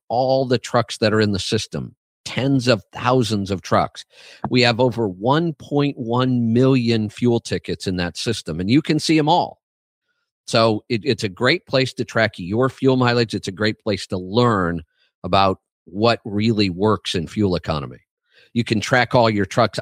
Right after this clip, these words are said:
upgrades and modifications and maintenance. It's all free. There's even, uh, uh, your total gallons broken down by state is available as well. So if you do your own fuel tax, you'll have those numbers.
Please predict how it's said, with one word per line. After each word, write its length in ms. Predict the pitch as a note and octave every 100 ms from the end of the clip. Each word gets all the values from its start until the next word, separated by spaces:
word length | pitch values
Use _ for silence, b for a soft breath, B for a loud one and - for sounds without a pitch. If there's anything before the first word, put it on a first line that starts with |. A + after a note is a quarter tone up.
| -
upgrades 500 | C3+ - C3 B2 G#2
and 120 | G2
modifications 880 | G#2+ A2 G#2 F#2 C3+ B2+ - A#2+ G#2
and 120 | F2+
maintenance. 680 | A2 B2 A#2 A#2 G#2+ - - _ _ _
It's 80 | -
all 140 | G2
free. 360 | G#2 - F2 - _ _ B B B
There's 200 | - G#2+
even, 460 | C#3 C3 C#3 B2+ A#2 _
uh, 340 | G2+ G2 G2 F2+ D#2+ _
uh, 380 | E2+ F2 F2 F2 E2+ _
your 220 | G2 F#2+ F2+
total 420 | - D3+ C#3+ C#3
gallons 640 | A2 A2+ B2 C3 B2+ A#2+
broken 500 | G2+ A2+ A#2+ B2+ C3
down 300 | A2+ A2+ A2+
by 160 | G#2 G2
state 580 | - - - G#2+ B2 -
is 180 | B2 G#2
available 640 | A2 A2 A#2+ A#2+ A2+ A#2 A#2+
as 240 | G2+ F#2 G#2
well. 320 | A2+ A#2 A#2
So 180 | - G2
if 140 | -
you 60 | F2+
do 80 | G2+
your 200 | G2 F#2
own 140 | E2+
fuel 300 | - B2+ B2
tax, 420 | - A2+ G#2 -
you'll 80 | F#2
have 280 | E2 G2 E2
those 280 | A2 A2+ A#2
numbers. 540 | G#2+ G#2 G#2+ F#2+ -